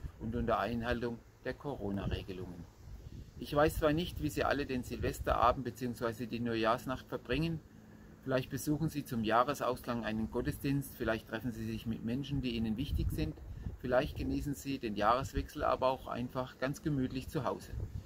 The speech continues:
Wie auch immer, ich könnte mir vorstellen, dass da jeder so seine eigenen Gewohnheiten und Rituale hat. Und das ist auch gut so. Nun das neue Jahr.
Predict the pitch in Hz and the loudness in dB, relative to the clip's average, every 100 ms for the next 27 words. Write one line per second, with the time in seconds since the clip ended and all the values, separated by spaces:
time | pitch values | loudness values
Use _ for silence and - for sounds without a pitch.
0 | - 139 151 156 - 131 107 - - - | -4 6 8 8 2 2 2 0 -6 -6
1 | 110 - 151 151 143 131 127 139 - 143 | -6 -4 -4 0 -2 0 0 0 0 -2
2 | 139 127 127 123 107 104 113 127 123 120 | 0 0 0 -2 -2 0 2 2 2 -6
3 | 107 107 104 85 101 120 123 120 107 92 | -2 0 0 0 0 0 0 -2 -4 -4
4 | 101 107 107 101 113 107 - 120 120 127 | -2 0 0 0 -2 -4 -6 -8 -6 -2
5 | 107 90 95 87 - - - - - 165 | 0 2 0 -4 -8 -14 -18 -14 -4 0
6 | 160 156 151 131 - 113 - 101 80 - | 2 2 2 2 0 -8 -6 -10 -10 -10
7 | - - - - - - - - - 143 | -12 -12 -12 -14 -18 -20 -18 -16 0 4
8 | 180 170 147 147 147 156 143 107 95 | 4 4 4 4 4 4 6 6 4